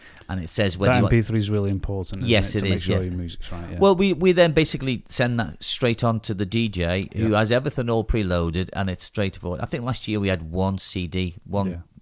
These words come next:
Speaker 1: I think we had a couple of people said, "Oh, I can't do an M P three. Can I do it on the day?" Well, listen, we can facilitate one or two.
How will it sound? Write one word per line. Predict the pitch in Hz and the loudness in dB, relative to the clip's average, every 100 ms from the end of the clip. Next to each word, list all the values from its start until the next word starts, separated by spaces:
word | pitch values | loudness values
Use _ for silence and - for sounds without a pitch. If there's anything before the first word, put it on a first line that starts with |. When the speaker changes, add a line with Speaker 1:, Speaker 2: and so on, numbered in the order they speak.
| - | -14
Speaker 1:
I | - | -8
think | - | -6
we | 101 | -6
had | 92 | -6
a | |
couple | - 90 | -8 -10
of | |
people | 107 87 | -8 -8
said, | - 104 | -6 -4
"Oh, | 104 | -4
I | 101 | -4
can't | 110 98 | -4 -4
do | 95 | -4
an | 92 | -6
M | 92 | -6
P | 95 92 | -6 -6
three. | 95 | -8
Can | - 95 | -6 -4
I | |
do | 95 | -2
it | 90 | -2
on | 87 92 | -4 -4
the | |
day?" | 85 90 87 - - - - - - - - | -4 -4 -6 -10 -20 -20 -20 -20 -20 -10 0
Well, | |
listen, | 165 - 123 | 0 0 -2
we | 127 | -6
can | 143 | -6
facilitate | 123 113 123 110 - 98 | -10 -8 -6 -6 -4 -6
one | 95 98 | -4 -4
or | 92 | -2
two. | 101 90 | -2 -2